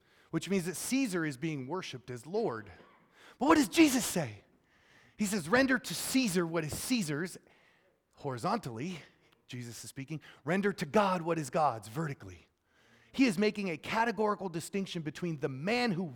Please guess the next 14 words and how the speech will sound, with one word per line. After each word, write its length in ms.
rules 400
and 220
reigns 340
in 140
Rome 400
and 120
the 60
God 340
who 160
is 80
seated 500
on 160
the 100
throne. 400